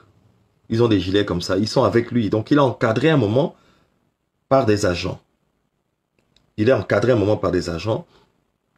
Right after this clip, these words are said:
Mais je pense que, euh, et lorsque vous allez voir l'image, vous allez voir qu'il y avait du monde. Centaines de personnes sont arrivées, ils étaient autour. Donc, ils ont été dépassés. Ok, les frangins ont été dépassés. C'est dommage, euh,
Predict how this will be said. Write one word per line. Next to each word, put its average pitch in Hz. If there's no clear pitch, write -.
Mais 98
je 117
pense 156
que, 117
euh, -
et 107
lorsque 151
vous 143
allez 127
voir 123
l'image, 131
vous 113
allez 123
voir 139
qu'il -
y 104
avait 104
du 90
monde. 107
Centaines 107
de 95
personnes -
sont 95
arrivées, 104
ils 92
étaient 92
autour. 90
Donc, 110
ils 117
ont 110
été 98
dépassés. -
Ok, -
les 107
frangins 101
ont 104
été 92
dépassés. 87
C'est 95
dommage, 101
euh, 90